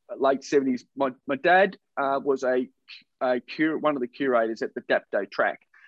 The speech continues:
Uh, so my uncle Sess, he was a curator and the lure driver, um, at Dapto. Sess was deaf and dumb, and most people would remember Sess from all those years ago. So he was a curator there, and Dad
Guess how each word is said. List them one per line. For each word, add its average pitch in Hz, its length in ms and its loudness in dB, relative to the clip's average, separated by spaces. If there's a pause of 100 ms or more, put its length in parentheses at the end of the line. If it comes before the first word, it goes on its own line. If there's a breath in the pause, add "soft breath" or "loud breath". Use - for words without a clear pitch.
(160 soft breath)
Uh, 113 300 2
so - 160 -6
my 131 160 2
uncle 160 480 0 (380)
Sess, 156 320 -2
he 151 160 0
was 143 200 -4
a 131 120 2
curator 127 520 0
and 120 400 -6
the 120 40 -4
lure 127 280 0
driver, 147 400 0 (340)
um, 120 300 -4
at 123 180 -2
Dapto. 156 400 0
Sess - 320 -4
was 135 180 -6
deaf 131 220 0
and 117 140 -8
dumb, 123 240 2
and 117 80 -4
most 131 240 -2
people 120 160 -2
would 113 160 -6
remember 117 340 -2
Sess - 340 -6 (280 soft breath)
from 127 160 0
all 123 140 4
those 117 220 4
years 120 200 0
ago. 113 200 2
So 135 160 -2
he 165 100 0
was 156 140 -6
a 135 40 -6
curator 123 500 0
there, 123 160 -2
and 123 140 -8
Dad 160 180 0